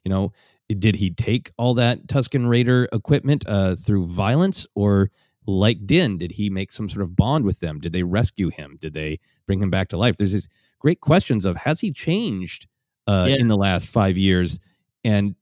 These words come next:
Speaker 1: is that sense of honor that it's something that always he kinda danced around, something that his father kinda danced around, something that he's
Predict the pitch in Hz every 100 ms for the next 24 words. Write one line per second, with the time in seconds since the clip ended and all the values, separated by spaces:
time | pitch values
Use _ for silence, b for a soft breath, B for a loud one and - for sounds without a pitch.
0 | _ _ _ 123 127 - 156 143 127 -
1 | 131 147 127 107 - 127 117 101 117 110
2 | 95 - 113 - - 117 139 143 147 -
3 | 147 160 165 117 101 92 85 80 - 104
4 | 120 151 131 - 135 143 143 143 - 151
5 | 156 185 175 b b - 123 120 110 -
6 | 117 90